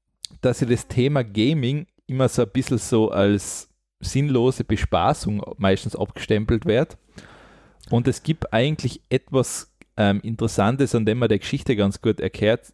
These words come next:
äh, erklären kann. Ähm, es hat ja von Microsoft dieses Kinect-Ding für die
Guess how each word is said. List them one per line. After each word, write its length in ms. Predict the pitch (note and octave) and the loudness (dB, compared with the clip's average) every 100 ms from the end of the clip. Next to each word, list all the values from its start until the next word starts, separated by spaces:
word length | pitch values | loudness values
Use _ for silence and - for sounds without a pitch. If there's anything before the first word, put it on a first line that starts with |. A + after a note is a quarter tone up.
| - | -10
äh, 220 | G#2 F#2+ - - - | -2 0 0 -8 -14
erklären 460 | - F#2 - F#2 A#2 | -10 -4 0 0 -2
kann. 300 | - F2+ C3 - _ _ _ _ _ _ | -4 -4 -4 -8 _ _ _ _ _ _
Ähm, 280 | G#2 G#2+ G#2+ | 2 2 2
es 180 | - - | -2 0
hat 160 | C3 - | 0 0
ja 80 | C3 | -2
von 380 | - A2+ A2 G#2 | -2 -2 0 2
Microsoft 640 | F#2+ G#2+ D3+ - C3 - | 2 2 -2 0 -2 -4
dieses 260 | - A#2 - | -6 -6 -4
Kinect-Ding 800 | - A#2 G#2+ A2+ - - A2+ G#2+ | -2 2 2 0 -2 -2 -2 0
für 140 | - | -2
die 120 | G#2 | -2